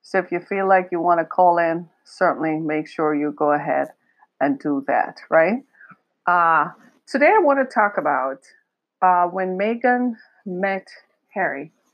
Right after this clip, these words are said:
And, uh, of course, uh, I'm putting this into context that this is love, and love is love, right? That's what they say, love is love. And especially this week,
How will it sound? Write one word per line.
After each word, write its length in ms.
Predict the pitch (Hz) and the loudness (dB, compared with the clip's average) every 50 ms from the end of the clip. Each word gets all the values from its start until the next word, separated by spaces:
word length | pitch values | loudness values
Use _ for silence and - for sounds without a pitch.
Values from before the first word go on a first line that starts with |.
| _ _ _ _ _ _ _ _ _ _ - _ _ - | _ _ _ _ _ _ _ _ _ _ -20 _ _ -2
And, 440 | 190 196 185 190 190 190 185 175 185 | 2 4 4 4 4 2 0 0 2
uh, 580 | 175 - - - 190 180 185 185 185 175 - - | 0 0 2 2 4 4 6 6 6 4 4 2
of 160 | 190 190 - | -2 -6 -6
course, 400 | - - 262 240 226 220 220 - | -4 -2 0 2 0 0 0 0
uh, 40 | 202 | 0
I'm 380 | 190 180 - 113 139 151 185 190 | 2 2 2 2 0 -2 -4 -4
putting 300 | _ 254 247 262 247 233 | _ -6 -6 -4 -4 -4
this 160 | 214 208 214 | -6 -6 -6
into 180 | 190 185 180 | -8 -8 -8
context 680 | 175 - - 185 175 175 175 - - 180 180 170 _ _ | -10 -6 -4 -4 -4 -4 -6 -8 -10 -10 -10 -12 _ _
that 180 | - 160 156 - | -14 -14 -12 -14
this 220 | 165 165 _ - | -18 -18 _ -18
is 120 | 170 170 | -14 -10
love, 400 | 170 165 170 170 175 180 190 - _ _ _ _ _ _ _ _ | -6 -2 0 0 0 0 -2 -6 _ _ _ _ _ _ _ _
and 200 | - 175 156 160 | -6 -4 -2 0
love 200 | 160 165 165 165 | 0 0 0 -2
is 400 | 170 165 156 170 - - _ _ _ _ _ | -6 -8 -8 -12 -16 -20 _ _ _ _ _
love, 400 | - 156 151 151 143 151 165 - _ _ | -6 -4 -2 -2 -2 -4 -6 -10 _ _
right? 320 | - 180 185 202 262 277 - _ | -2 0 0 0 -2 -4 -6 _
That's 220 | - 143 151 - - | -10 -10 -8 -4 -2
what 140 | 180 180 | 0 2
they 120 | 196 208 220 | 2 2 2
say, 260 | 214 - 190 180 180 | 2 0 -2 0 0
love 220 | 180 156 165 160 | 2 0 0 0
is 160 | 170 180 180 - | 0 -4 -2 -2
love. 280 | 170 143 147 151 151 _ _ _ _ _ _ _ - _ _ _ _ _ _ _ - _ _ _ _ _ _ _ - | 0 0 0 0 -4 _ _ _ _ _ _ _ -20 _ _ _ _ _ _ _ -20 _ _ _ _ _ _ _ 2
And 180 | 196 196 190 180 | 2 4 4 4
especially 560 | - - - - 349 359 - 339 294 269 247 | 2 0 2 0 0 2 4 4 4 6 4
this 320 | 220 220 233 247 247 - | 4 2 0 0 0 -2
week, 280 | - - 147 151 - | -4 -4 -4 -4 -6